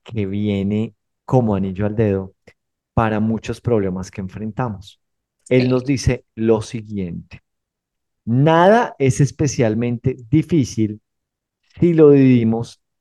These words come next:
Speaker 1: en tareas pequeñas". Y esto es algo bien importante para la vida, no solo para la productividad, sino para la vida. Miren, realmente pónganse a pensar y fíjense cómo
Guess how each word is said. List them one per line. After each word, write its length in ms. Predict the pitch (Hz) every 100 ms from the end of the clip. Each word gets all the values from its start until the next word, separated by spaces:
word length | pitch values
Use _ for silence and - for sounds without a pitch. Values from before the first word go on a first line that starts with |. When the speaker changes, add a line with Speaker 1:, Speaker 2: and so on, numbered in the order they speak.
| -
Speaker 1:
en 260 | 123 110
tareas 680 | - 104 98 98 92 92 - _ _
pequeñas". 720 | 104 - 95 82 82 85 _ _ _ _ _ -
Y 80 |
esto 160 | 139 170
es 80 | 160
algo 340 | 165 165 170
bien 260 | 139 156 151
importante 680 | 156 143 - 113 98 - _ _ _
para 240 | - 110
la 100 | 101
vida, 320 | 101 120 98 85 _ -
no 100 | 104
solo 240 | 123 131
para 200 | 147 127
la 120 | 104
productividad, 560 | - 104 98 104 98 92
sino 280 | - 120 113
para 260 | - 104 90
la 120 | 92
vida. 240 | 101 92
Miren, 280 | 104 107 85 _ _ _ _ _ _ -
realmente 960 | 135 131 127 131 151 160 160 165 160 _ _ _
pónganse 460 | - 160 160 185 185
a 80 | 180
pensar 640 | 151 131 - 135 98 104 - _ _ _ _ _ _ _ _ -
y 360 | 131 127 127
fíjense 500 | _ 147 147 160 190 -
cómo 340 | 123 123 123